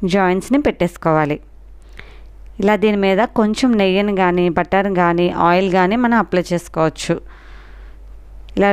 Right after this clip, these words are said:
రెండు వైపులా కూడా టర్న్ చేసుకొని మనం గ్రీస్ చేసుకుంటే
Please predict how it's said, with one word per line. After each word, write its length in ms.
రెండు 240
వైపులా 260
కూడా 140
టర్న్ 280
చేసుకొని 500
మనం 240
గ్రీస్ 320
చేసుకుంటే 500